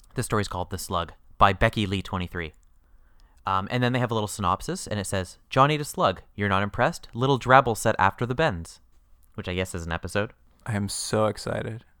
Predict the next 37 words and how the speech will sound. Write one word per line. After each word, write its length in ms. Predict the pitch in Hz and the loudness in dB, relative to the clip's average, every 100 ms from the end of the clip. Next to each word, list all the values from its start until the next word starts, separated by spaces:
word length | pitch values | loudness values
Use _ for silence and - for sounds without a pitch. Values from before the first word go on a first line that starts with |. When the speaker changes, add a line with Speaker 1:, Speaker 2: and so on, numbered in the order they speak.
| _ _ - - | _ _ -8 -2
Speaker 1:
Okay. 220 | 123 95 - - _ _ _ _ - | -2 -2 -8 -20 _ _ _ _ 4
"I 80 | 127 | 10
ate 100 | 147 | 12
a 40 | 156 | 10
slug 260 | - 165 | 10 8
today." 340 | 123 92 85 92 _ _ - - | 8 6 6 4 _ _ -20 6
"Oh, 100 | 143 | 10
whoa 280 | 139 143 185 | 12 12 12
there. 340 | 120 92 87 - - | 12 10 8 0 -4
You 100 | 131 | 0
stepped 300 | 127 - 160 | 2 4 4
away 140 | 135 139 | 6 4
from 180 | 120 110 | 2 4
John, 380 | 139 139 95 | 10 10 8
palms 420 | 92 - 113 110 139 | 4 4 4 6 8
up. 280 | 107 - - - | 6 6 -18 -10
Did 140 | - 104 | -2 0
you 80 | 143 | 4
say 220 | 113 104 | 6 4
slug? 460 | - 95 101 175 - - - | 4 4 6 6 0 -20 -2
You 120 | 127 | 0
said 220 | 185 208 - | 6 4 4
slug, 360 | - 190 139 | 4 4 4
didn't 200 | 110 127 | 2 0
you?" 220 | - 202 233 - _ _ _ - | 2 2 0 -8 _ _ _ 2
"It 100 | 175 | 6
was 160 | 165 175 | 6 8
Dorian's 420 | 196 214 139 - | 6 6 2 4
fault. 340 | 127 110 - - - - | 8 8 8 -2 -16 2
I 100 | 123 | 4
would 120 | 160 | 6
have 100 | 175 | 6
offended 440 | 139 - 165 151 120 | 4 4 4 4 4
Nuri 300 | 143 175 104 | 4 6 4
if 100 | 101 | 6
I 100 | 113 | 6
hadn't." 440 | 120 156 104 - | 8 6 6 -4